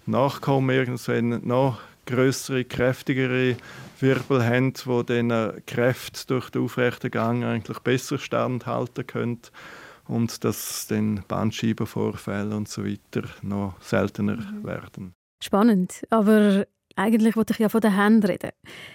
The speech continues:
Speaker 2: Wie sieht es bei den Händen mit langfristigen Veränderungen aus? Leichte Veränderungen, leichte Anpassungen, ja,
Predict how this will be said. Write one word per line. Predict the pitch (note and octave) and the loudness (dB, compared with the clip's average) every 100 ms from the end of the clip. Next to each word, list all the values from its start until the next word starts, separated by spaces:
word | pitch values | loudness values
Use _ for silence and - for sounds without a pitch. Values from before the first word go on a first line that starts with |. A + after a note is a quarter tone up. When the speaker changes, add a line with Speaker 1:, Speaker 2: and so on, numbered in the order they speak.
| - | -4
Speaker 2:
Wie | B3 | 0
sieht | - B3 - | 4 4 2
es | |
bei | - A#3+ | 0 2
den | G#3 | 4
Händen | G#3 A#3 G#3+ | 6 6 6
mit | G#3+ G3+ | 2 4
langfristigen | G#3 G3 G#3+ - G#3 - G3+ | 4 6 6 4 0 0 -2
Veränderungen | G#3 F#3+ F#3+ G3 G3 G#3 F#3+ | 0 4 4 4 4 4 4
aus? | - - - - - _ | 2 -6 -10 -12 -20 _
Leichte | G#3 A3 C4+ B3 | 4 4 4 2
Veränderungen, | A#3 A3 A3+ A#3 G#3+ G3+ | 4 6 6 4 2 2
leichte | G3 B3 - A#3 | 4 2 2 2
Anpassungen, | G#3+ - G#3+ G3+ G#3+ G#3+ G3+ | 2 2 0 0 -2 2 2
ja, | G3 G3+ A#3 | 4 4 4